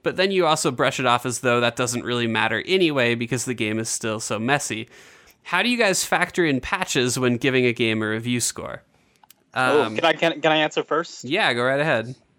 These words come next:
Speaker 2: So for me, when I, um, factor in patches, the answer is I don't. I, I try and consider the game how I got it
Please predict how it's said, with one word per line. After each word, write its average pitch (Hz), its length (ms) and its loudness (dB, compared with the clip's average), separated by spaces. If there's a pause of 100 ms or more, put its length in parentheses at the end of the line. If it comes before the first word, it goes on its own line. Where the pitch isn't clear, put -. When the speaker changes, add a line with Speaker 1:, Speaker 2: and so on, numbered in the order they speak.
(380)
Speaker 2:
So 147 440 2
for 156 100 2
me, 190 220 4
when 151 160 0
I, 139 240 2
um, 120 480 2 (180)
factor 139 320 -4
in 117 80 -8
patches, 131 600 -6 (320)
the 135 180 2
answer 147 340 2
is 131 320 -2
I 120 120 4
don't. 104 420 -2
I, 117 200 0 (280)
I 120 140 -2 (260)
try 147 200 4
and 135 100 -2
consider 131 340 -2
the 113 80 -6
game 110 540 0 (400)
how 135 240 4
I 123 160 6
got 117 260 4
it 107 180 -6